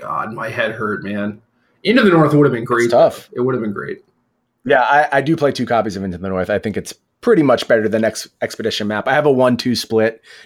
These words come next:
Speaker 2: just for, like, mana efficiency and the fact that you never really wanna draw more than one Into the North. So it's hard to play a bunch of copies, but the first one is always way better than the Expedition map, has been my experience.
Speaker 1: Yeah, no, I totally believe that. I mean, the, like,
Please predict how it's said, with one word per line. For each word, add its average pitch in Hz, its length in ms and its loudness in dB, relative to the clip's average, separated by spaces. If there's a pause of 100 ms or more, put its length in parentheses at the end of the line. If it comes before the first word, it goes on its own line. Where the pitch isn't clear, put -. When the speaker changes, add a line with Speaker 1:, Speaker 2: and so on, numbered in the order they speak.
Speaker 2:
just - 200 -4
for, 127 80 4
like, 104 160 2
mana 165 260 4
efficiency 131 520 0
and 123 120 -2
the 117 80 -2
fact 123 200 -2
that 120 60 -6
you 113 100 -4
never 123 260 0
really 110 200 2
wanna 101 200 -2
draw 95 320 0
more 104 380 0
than 98 180 -4
one 95 300 -4
Into 90 280 -10
the 90 100 -12
North. 87 320 -8
So - 180 -4
it's 90 80 -6
hard 107 200 -2
to 95 100 -12 (500)
play 131 180 2
a 117 60 0
bunch 156 260 2
of 120 120 -6
copies, 104 440 -4
but 104 340 -4
the 110 80 -4
first 156 320 2
one 117 140 0
is 104 100 0
always 101 260 0
way 113 320 2
better 95 220 -2
than 90 120 -6
the 90 80 -6
Expedition - 460 -12
map, 82 200 -10
has 90 120 -14
been 90 140 -12
my 82 340 -6 (340)
experience. 87 840 -4
Speaker 1:
Yeah, 107 360 0
no, 104 160 -4
I 107 100 -2
totally 107 300 -2
believe 101 320 -2
that. 101 240 -2
I 101 40 -2
mean, 107 360 -4 (420)
the, 147 160 4
like, 147 300 2